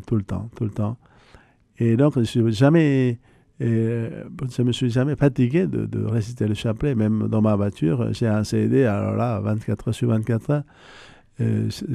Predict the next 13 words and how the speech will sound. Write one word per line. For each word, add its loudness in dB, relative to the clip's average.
vraiment, 4
je 2
n'ai 0
jamais, 2
jamais 0
fatigué. -4
Voilà. -4
C'est -2
pour 0
moi, 2
à 2
la 2
limite, -2